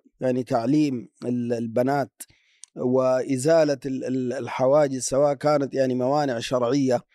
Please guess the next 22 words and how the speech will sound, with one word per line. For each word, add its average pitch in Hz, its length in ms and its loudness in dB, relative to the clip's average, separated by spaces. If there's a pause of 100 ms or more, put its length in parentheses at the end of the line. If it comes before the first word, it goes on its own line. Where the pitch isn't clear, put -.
(400)
أو 135 440 2
لوجستية، 151 760 0
من 143 240 -4
أجل 165 300 -4
أن 143 460 0 (280)
ينال 147 840 0
يعني 127 600 0
الإناث 135 600 0
حظهن 139 680 -2
في 123 80 -14
التعليم 139 600 -2
كالذكور. 123 720 -4 (640)
وعندهم 156 680 2
في 151 160 0
ذلك 175 400 4
يعني 151 200 0
وجهة 151 360 0
نظر، 160 380 0
أنا 170 120 2
ما 165 140 2
أريد 156 440 0
أستبق 156 480 -2